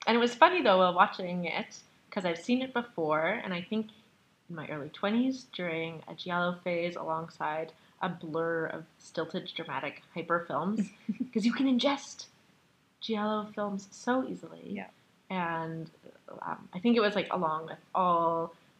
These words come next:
Speaker 1: The Colors of the Dark and The Red Queen Kills Seven Times and What Have You Done with Solange? And so there were these certain, like, really vivid deja vu moments, uh, of the film, of, of thinking of, you know, the first time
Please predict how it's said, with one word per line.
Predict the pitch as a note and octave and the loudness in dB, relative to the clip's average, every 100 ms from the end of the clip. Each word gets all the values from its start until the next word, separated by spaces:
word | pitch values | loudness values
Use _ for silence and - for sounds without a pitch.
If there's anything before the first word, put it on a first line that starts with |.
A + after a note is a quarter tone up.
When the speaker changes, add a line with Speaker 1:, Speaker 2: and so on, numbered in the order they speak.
| _ | _
Speaker 1:
The | F#3 | -10
Colors | - D#3+ D#3 | -8 -8 -8
of | - - | -12 -14
the | |
Dark | - G#3+ G#3+ G#3+ - | 2 4 4 2 -10
and | F3 E3 D#3+ F3 | -12 -10 -12 -10
The | |
Red | E3+ D#3+ | -10 -10
Queen | - F3+ E3 E3 - | -12 -12 -10 -12 -12
Kills | F3+ D#3+ D#3+ | -10 -10 -10
Seven | - E3+ | -14 -14
Times | - - G#3 G3+ G3+ G3+ | -6 -2 0 0 0 -2
and | - F#3+ | -4 0
What | F3+ | 0
Have | F3 | 0
You | F3 | -6
Done | D3+ D#3 | -8 -12
with | - | -10
Solange? | F3+ F#3+ F#3 F#3 F#3+ - - _ _ _ _ - | 0 2 2 0 -4 -10 -20 _ _ _ _ -4
And | F#3+ | -2
so | G#3 | 2
there | G3 | 2
were | F#3+ | 4
these | F#3 F#3+ | 2 0
certain, | - A3 A3 G#3+ G3+ | 0 2 4 4 2
like, | F3 F3 F3+ | 2 -2 -4
really | F3+ | -2
vivid | E3+ E3 F3 E3 D#3+ D#3+ - F3 | -2 -2 0 2 0 -2 -16 -6
deja | F3 E3 E3+ | -6 -4 -8
vu | E3 | -8
moments, | D#3+ D#3 D#3 F3 - - - - _ _ | -8 -8 -10 -14 -16 -20 -20 -20 _ _
uh, | E3 D#3 D3 D3 - _ _ _ _ _ _ _ - | 2 2 -2 -8 -12 _ _ _ _ _ _ _ 6
of | G3 | 8
the | F#3+ | 6
film, | G3 F3+ F3 G3+ | 2 4 6 6
of, | F#3+ D#3+ | 4 4
of | F3 E3 - | 2 2 0
thinking | G#3 F#3+ F3+ | 2 2 0
of, | E3+ D#3+ E3+ | -4 -4 -8
you | E3 | -8
know, | D3+ | -8
the | E3 | -10
first | - E3 - | -14 -20 -14
time | - - - | -6 -6 -4